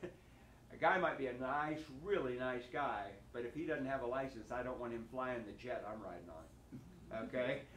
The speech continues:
I mean, the nicest guys can only go fa-, so far. If you <laughs> don't know how to fly this, you could be a really nice guy. I'm not gonna follow you out of that cockpit. Uh, so I, I, I look at that and I say, just because someone's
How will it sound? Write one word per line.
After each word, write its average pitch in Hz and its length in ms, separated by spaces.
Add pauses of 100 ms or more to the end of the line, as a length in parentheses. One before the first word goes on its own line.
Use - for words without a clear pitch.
(100)
I 143 60
mean, 147 100
the 139 60
nicest 147 460
guys 165 340
can 160 100
only 156 240
go 131 180 (120)
fa-, 151 220
so 139 240
far. 131 440 (300)
If 120 160
you 175 140
<laughs> 175 40
don't 160 160
know 151 80
how 170 140
to 151 100
fly 170 360
this, 123 200 (380)
you 170 120
could 165 140
be 147 60
a 135 80
really 139 260
nice 131 260
guy. 175 160
I'm 131 100
not 127 140
gonna 113 160
follow - 260 (100)
you 85 60
out 95 140
of 98 60
that 92 200
cockpit. - 380 (380)
Uh, 120 160
so 151 300 (440)
I, 151 140 (120)
I, 147 140 (200)
I 147 100
look 165 180
at 139 100
that 143 160
and 131 100
I 123 100
say, 120 420 (140)
just 156 160
because 151 280
someone's 139 360